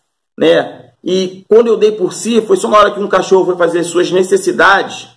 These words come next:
e a Beatriz, o que acontece? Falou, "Cadê a equipe de limpeza?" Aí eu vi que tinha uma equipe de limpeza que vinha jo-, logo catando. Pô, fala, mais de cento e poucos cachorros lá, muito mais que isso.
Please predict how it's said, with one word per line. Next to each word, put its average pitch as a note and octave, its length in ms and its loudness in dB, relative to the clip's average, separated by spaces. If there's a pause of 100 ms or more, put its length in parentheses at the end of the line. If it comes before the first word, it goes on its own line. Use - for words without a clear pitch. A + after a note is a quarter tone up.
(420)
e E3+ 220 2
a E3+ 60 4
Beatriz, F3 560 0
o - 40 -20
que - 60 -2
acontece? F3 540 0
Falou, F3 180 2
"Cadê G3 220 2
a C4 60 2
equipe B3+ 240 -6
de G#3 100 -8
limpeza?" F#3 480 2
Aí F#3 120 4
eu G#3 140 6
vi G3 140 -8
que - 60 -18
tinha G3 180 -6
uma G#3+ 100 0
equipe G#3+ 460 -4
de D#3 100 -8
limpeza C#3+ 720 -2 (280)
que E3 80 -8
vinha F#3+ 320 0
jo-, F#3+ 200 2
logo F#3+ 260 2
catando. G3+ 760 0
Pô, D3 580 -2 (280)
fala, - 560 -2 (200)
mais - 320 -2
de D4 100 -8
cento - 340 -4
e - 40 -10
poucos - 340 -2
cachorros E3 500 0
lá, A#2+ 260 2
muito D#4 320 -2
mais D#3+ 280 2
que D#3 120 -12
isso. A2+ 380 -6